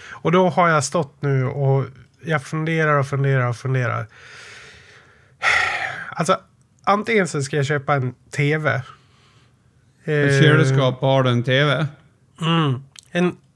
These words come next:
Speaker 1: ganska stor T V, tänker jag.
Speaker 2: Aha.
Speaker 1: Ehm, men jag har också varit lite, lite, lite sugen nu efter ratten här att köpa mig en stor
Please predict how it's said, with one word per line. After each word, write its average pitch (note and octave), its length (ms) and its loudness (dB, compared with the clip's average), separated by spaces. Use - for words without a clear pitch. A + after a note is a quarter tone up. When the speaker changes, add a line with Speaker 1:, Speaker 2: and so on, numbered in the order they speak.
Speaker 1:
ganska D#3 360 0
stor D#3 280 -2
T B2+ 200 -2
V, B2+ 200 -2
tänker B2+ 280 -4
jag. A#2+ 120 -4
Speaker 2:
Aha. C3 280 4
Speaker 1:
Ehm, B2 420 -4
men D#3+ 100 0
jag E3 80 2
har - 120 -6
också - 400 -8
varit E3+ 280 -2
lite, F#3+ 640 -6
lite, D3+ 440 -6
lite C#3 460 -6
sugen C3+ 520 -2
nu C3 200 0
efter C3 200 -6
ratten - 420 -4
här A#2+ 220 -2
att A2+ 60 -6
köpa C#3 360 -4
mig B2+ 180 -2
en A#2+ 200 -4
stor B2 720 -6